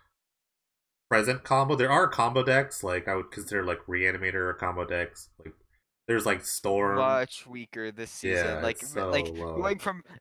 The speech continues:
Speaker 2: Animate Dead being the best reanimate spell to, like, either the best reanimate spells are, like,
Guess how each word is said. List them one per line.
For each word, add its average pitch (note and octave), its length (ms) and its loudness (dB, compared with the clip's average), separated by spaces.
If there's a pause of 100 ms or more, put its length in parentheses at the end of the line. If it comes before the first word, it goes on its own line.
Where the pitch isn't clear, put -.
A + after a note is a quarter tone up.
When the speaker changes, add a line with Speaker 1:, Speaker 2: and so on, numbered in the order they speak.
(160)
Speaker 2:
Animate D#3+ 420 -2
Dead C#3 420 0
being D#3 680 -2
the D3+ 100 -6
best D3+ 320 -2
reanimate D#3+ 420 -2
spell D#3+ 400 2
to, - 160 -8
like, C3 340 -2 (200)
either C3 480 -2 (480)
the C3+ 80 -14
best - 240 -2
reanimate C#3+ 380 -4
spells C#3 280 -2
are, B2+ 100 0
like, A#2+ 280 -4